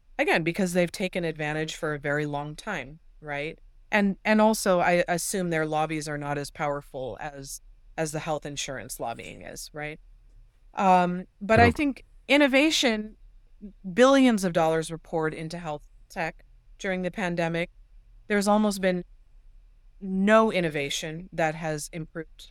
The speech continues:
Speaker 1: healthcare outcomes. Hopefully, some of the money that
Speaker 2: Hmm.
Speaker 1: went into mental health will have some improvements. There's been a lot of,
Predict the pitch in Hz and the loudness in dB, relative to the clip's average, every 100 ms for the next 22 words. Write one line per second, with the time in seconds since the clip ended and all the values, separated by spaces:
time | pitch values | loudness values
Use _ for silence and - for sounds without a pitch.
0 | - 147 - 151 - 139 - 143 160 - | -10 -10 -8 -10 -8 -10 -12 -16 -16 -18
1 | - - - - - - 247 269 - 247 | -20 -20 -20 -20 -20 2 4 4 4 2
2 | 208 190 - 196 185 180 170 170 165 160 | 2 0 -2 -2 -2 -2 0 0 0 2
3 | - 160 156 - 156 147 151 165 175 170 | 0 0 -6 -10 -10 -6 -6 -6 -10 -6
4 | 180 185 - - 180 180 170 170 - - | -4 -4 -8 -20 -8 -2 -2 -4 -8 -8
5 | 170 - 196 185 196 - 202 202 214 240 | -6 -6 -6 -6 -8 -10 -12 -8 -10 -12
6 | - - - - - - - - - 185 | -18 -20 -20 -20 -20 -20 -20 -20 -10 2
7 | 190 180 175 185 170 170 175 175 160 156 | 4 4 2 0 0 2 4 4 4 0